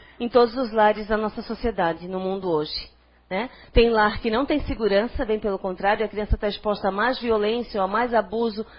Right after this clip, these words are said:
né, a qualquer lugar. A socialização,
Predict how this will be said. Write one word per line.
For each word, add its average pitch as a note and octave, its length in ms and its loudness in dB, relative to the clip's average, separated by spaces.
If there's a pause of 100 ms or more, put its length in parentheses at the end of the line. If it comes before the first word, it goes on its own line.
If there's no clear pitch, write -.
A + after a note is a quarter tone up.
(320)
né, G#3+ 200 2
a A#3 80 6
qualquer A#3 480 2 (440)
lugar. G#3 600 0 (1040)
A - 160 4
socialização, B3+ 1080 4